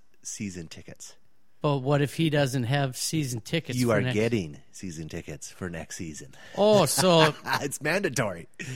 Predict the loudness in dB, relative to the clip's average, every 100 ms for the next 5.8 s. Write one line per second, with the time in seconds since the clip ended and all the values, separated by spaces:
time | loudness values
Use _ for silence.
0 | -12 -16 -20 2 4 6 4 4 0 4
1 | 2 2 4 4 4 2 0 -2 0 0
2 | 0 0 0 0 0 2 4 4 2 2
3 | -2 -6 -12 -20 -20 -12 2 8 10 10
4 | 8 6 4 4 2 0 -4 -10 -4 -2
5 | 0 -2 -2 -2 -2 -2 -2 -2